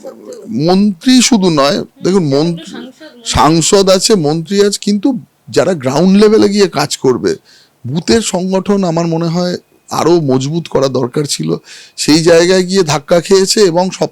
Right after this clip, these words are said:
Speaker 2: থেকে বড় কথা যে যদি মানুষ,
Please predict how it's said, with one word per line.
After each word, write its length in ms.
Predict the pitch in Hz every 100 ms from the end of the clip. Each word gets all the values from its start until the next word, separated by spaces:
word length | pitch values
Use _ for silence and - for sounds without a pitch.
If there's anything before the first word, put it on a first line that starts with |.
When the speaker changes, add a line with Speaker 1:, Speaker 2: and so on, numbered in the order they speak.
| -
Speaker 2:
থেকে 180 | 190
বড় 240 | 190 185 190
কথা 340 | 202 196 220
যে 340 | 190 180 190 202 - _ _ _ _ 117
যদি 260 | 131 170
মানুষ, 480 | 170 135 151 208 208